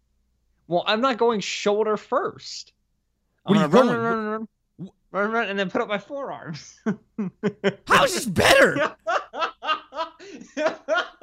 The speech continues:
Speaker 1: don't know.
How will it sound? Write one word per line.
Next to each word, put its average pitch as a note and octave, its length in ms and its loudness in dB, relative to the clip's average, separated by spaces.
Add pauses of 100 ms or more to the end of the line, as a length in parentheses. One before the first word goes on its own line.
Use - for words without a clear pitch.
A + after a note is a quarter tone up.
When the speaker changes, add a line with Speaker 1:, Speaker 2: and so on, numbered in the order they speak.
(1800)
Speaker 1:
don't F#4 360 -12
know. G#4 420 -6